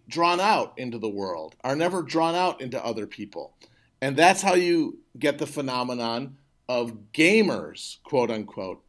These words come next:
as a class, and their sort of, uh,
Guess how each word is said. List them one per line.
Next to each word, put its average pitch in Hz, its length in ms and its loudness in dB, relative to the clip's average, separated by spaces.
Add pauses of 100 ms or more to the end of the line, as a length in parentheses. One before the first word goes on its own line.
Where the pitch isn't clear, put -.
as 135 260 0
a 127 80 -4
class, 135 880 0 (840)
and 120 360 -4
their 139 540 2 (300)
sort 151 300 0
of, 123 260 -4 (920)
uh, 104 540 -4